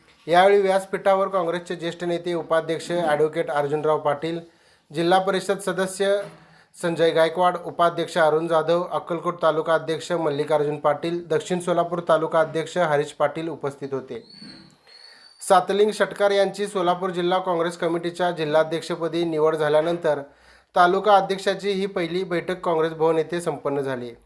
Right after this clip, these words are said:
या बैठकीमध्ये सर्व तालुका शहर अध्यक्ष यांनी नूतन जिल्हाध्यक्ष सातलिंग षटकार यांचा सन्मान सत्कार केला. या बैठकीमध्ये जिल्हा परिषद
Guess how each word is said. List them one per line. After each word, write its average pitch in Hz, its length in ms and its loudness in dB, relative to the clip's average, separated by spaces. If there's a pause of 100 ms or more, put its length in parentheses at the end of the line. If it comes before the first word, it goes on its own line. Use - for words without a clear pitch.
(160)
या 196 120 6
बैठकीमध्ये 196 680 2
सर्व 196 260 0 (100)
तालुका 175 420 2
शहर 175 240 0
अध्यक्ष 170 400 -4
यांनी 175 300 0 (120)
नूतन 190 420 4
जिल्हाध्यक्ष 196 600 2
सातलिंग 180 420 -2
षटकार 185 360 -4
यांचा 180 320 -2
सन्मान 175 380 0
सत्कार 160 440 0
केला. 127 220 -2 (600)
या 185 120 6
बैठकीमध्ये 208 680 2
जिल्हा 190 280 2
परिषद 190 340 -2